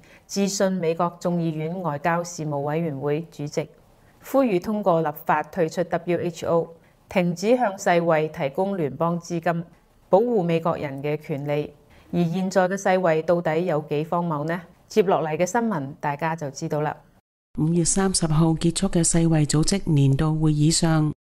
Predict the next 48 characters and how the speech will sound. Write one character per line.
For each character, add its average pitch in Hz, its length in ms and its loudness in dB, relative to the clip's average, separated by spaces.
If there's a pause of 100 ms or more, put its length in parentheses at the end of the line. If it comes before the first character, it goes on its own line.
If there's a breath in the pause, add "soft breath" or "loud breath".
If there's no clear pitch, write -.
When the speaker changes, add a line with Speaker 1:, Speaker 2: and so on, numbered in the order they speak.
(180)
Speaker 2:
北 202 80 0
韓 131 380 0
當 185 260 2
選 180 260 4
為 131 160 4
W 175 380 2
H - 340 0
O 190 120 4
執 196 200 0
行 135 260 2
委 139 160 4
員 165 240 4
會 143 140 4
嘅 175 180 2
成 139 220 4
員， 135 340 4 (300)
亦 160 140 2
就 165 200 0
係 165 240 2
成 139 200 2
為 139 420 2
世 175 180 2
界 170 220 2
衛 156 220 2
生 190 240 4
組 156 180 4
織 185 160 2
嘅 156 240 2
領 147 240 4
導 143 180 4
者 139 220 2
之 185 140 2
一， 196 100 6 (460)
同 135 160 6 (100)
瑞 160 140 4
士、 - 180 2
烏 160 420 4
克 185 200 2
蘭 131 200 2
等 147 240 0
其 139 160 0
他 160 220 2
九 143 160 0
個 160 160 0
國 156 260 0 (100)
家 180 180 2
並 151 260 0
列， 156 220 4